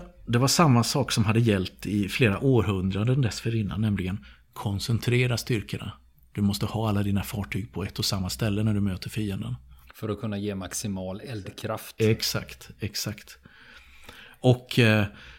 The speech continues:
Speaker 1: man satsade på täta formationer med slaglinjer. Avsikten var att ha hela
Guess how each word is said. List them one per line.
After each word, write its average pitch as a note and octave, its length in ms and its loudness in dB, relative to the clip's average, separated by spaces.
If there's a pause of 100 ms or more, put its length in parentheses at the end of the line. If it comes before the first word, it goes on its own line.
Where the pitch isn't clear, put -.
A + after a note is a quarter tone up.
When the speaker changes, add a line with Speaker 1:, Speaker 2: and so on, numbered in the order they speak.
(160)
Speaker 1:
man A#2+ 340 6
satsade A2 760 2 (160)
på G#2 400 -2 (160)
täta B2 300 2
formationer G#2 920 0
med G#2+ 440 2 (1800)
slaglinjer. A2+ 880 2 (920)
Avsikten A#2 680 4
var G#2 140 4
att G#2 80 -2
ha A2 160 4
hela G#2 380 4